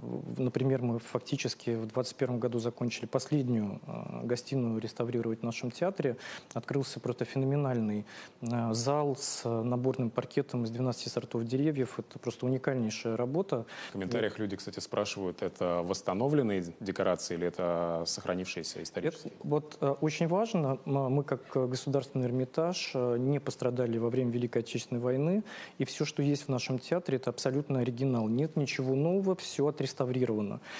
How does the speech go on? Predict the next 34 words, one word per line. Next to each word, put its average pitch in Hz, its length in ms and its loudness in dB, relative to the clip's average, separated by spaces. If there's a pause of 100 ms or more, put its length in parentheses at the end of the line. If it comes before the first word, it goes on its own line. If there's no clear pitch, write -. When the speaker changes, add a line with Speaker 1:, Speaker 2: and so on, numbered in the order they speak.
(140)
Speaker 1:
Единственное, 170 360 4
конечно, 147 380 2
была 135 320 2
проблема 127 520 0
в - 120 -8
Красной 131 360 0
гостиной. 147 500 2
Наверное, 127 560 2 (340)
м, 131 280 2
процентов 131 520 -2
двадцать, 143 560 0
э, 123 300 2 (100)
п-, 120 60 -4
п-, - 120 -4
подле-, 131 280 0
подлежи-, 139 500 2
подлежало 135 580 2
замене, 143 640 2
и 123 160 -2
мы 131 140 2
заменили 135 420 2
этот 120 220 2
паркет - 480 -2
на, 117 260 2
как 113 140 -2
бы, 113 400 0
копию, 135 500 2 (300)
но 123 100 0
остальные 156 540 2
восемьдесят 131 400 0
процентов — 151 440 -2
это - 120 -8
абсолютно 127 480 0
оригинал, 113 480 -4